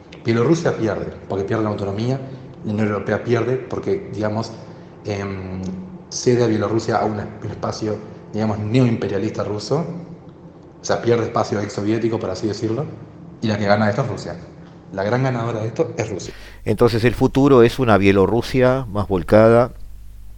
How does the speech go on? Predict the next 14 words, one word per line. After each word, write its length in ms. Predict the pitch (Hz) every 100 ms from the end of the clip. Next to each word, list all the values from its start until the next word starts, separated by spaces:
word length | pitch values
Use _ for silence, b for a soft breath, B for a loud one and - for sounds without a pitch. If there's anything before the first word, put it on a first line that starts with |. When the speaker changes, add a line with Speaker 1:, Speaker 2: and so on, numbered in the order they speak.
| - - -
Speaker 2:
a 80 |
Moscú. 280 | 90 - 107 76 B B B B B B B B - - - -
Quizás 260 | - 170
de 80 | 160
vuelta 500 | 151 180 - 92 - -
a 160 | 82
un 320 | 87 92 80 -
hipotético 500 | 90 - - 185 175
espacio 320 | 85 92 -
soviético. 540 | 80 95 120 80 - - - - - B B B B B B B B - - - - - - - b b b -
Eh, 320 | - 69 67 65
¿eso 160 | 95
estás 160 | 101 95
diciendo? 420 | 85 123 113 92